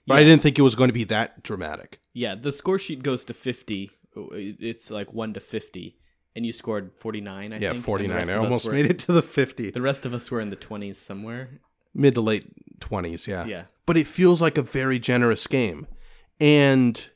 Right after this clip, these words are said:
Speaker 1: when I think about it, I always enjoy games like that, that feel generous, that feel like, "Oh, I'm getting more resources than I thought I would,"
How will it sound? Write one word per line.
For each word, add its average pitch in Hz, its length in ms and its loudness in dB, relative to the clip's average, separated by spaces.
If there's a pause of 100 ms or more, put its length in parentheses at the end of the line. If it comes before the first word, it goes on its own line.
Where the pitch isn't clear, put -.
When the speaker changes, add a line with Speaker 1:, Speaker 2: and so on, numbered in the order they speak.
(600)
Speaker 1:
when 165 160 6
I 156 100 4
think 247 360 2
about 110 340 4
it, 101 220 -4
I 147 180 -4
always 180 720 4
enjoy 139 640 2
games 117 460 0
like 85 220 -6
that, - 260 -12
that 107 200 -6
feel 135 500 0
generous, 107 500 -2
that - 120 -8
feel 123 680 -2
like, 104 440 -6 (380)
"Oh, 156 220 2
I'm 117 140 2
getting 120 280 2
more 113 320 4
resources 92 720 -4
than 90 120 -10
I 87 120 -6
thought 80 260 -10
I 78 60 -10
would," 78 420 -10